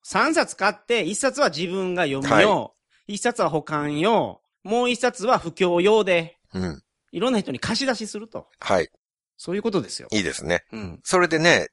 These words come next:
Speaker 2: いずれは最低賃金以上ね、僕の給与を上げてほしいですね。
Speaker 1: そうしたらもういきなり三倍になったじゃないですか。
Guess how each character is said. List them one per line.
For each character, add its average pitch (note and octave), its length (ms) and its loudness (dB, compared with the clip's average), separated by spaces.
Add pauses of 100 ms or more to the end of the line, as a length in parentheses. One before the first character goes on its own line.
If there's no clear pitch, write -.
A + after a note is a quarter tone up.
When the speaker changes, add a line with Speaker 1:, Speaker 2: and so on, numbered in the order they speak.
(120)
Speaker 2:
い G#2 120 -6
ず G2 120 -2
れ F2+ 60 2
は F2 120 2
最 F#2+ 240 2
低 F#2 160 -2
賃 E2+ 260 -2
金 E2 200 -4
以 G#2 120 -8
上 C#2+ 240 -4
ね、 A2 180 -2
僕 F2+ 260 -8
の D2+ 280 -6
給 F2 220 -6
与 D#2+ 80 -2
を D2+ 60 -2
上 D#2+ 120 2
げ E2 120 -4
て F2 120 -10
ほ F2 140 -8
し D#2+ 140 -6
い B1+ 40 -14
で - 80 -20
す - 120 -14
ね。 E2 200 -12 (320)
Speaker 1:
そ F4 160 4
う F4 40 6
し - 40 2
た C#4+ 100 4
ら E3+ 80 2
も F3 120 2
う G#3+ 60 4
い B3+ 60 0
き A#3 100 -2
な B3+ 60 4
り A#3 60 2
三 F3+ 180 2
倍 G#3 120 2
に D#3+ 40 0
な D3 60 0
っ - 20 -4
た G3+ 100 -4
じ D3+ 80 -2
ゃ - 20 2
な A2 80 -6
い - 20 -12
で F#2+ 60 -14
す - 100 -16
か。 - 180 -20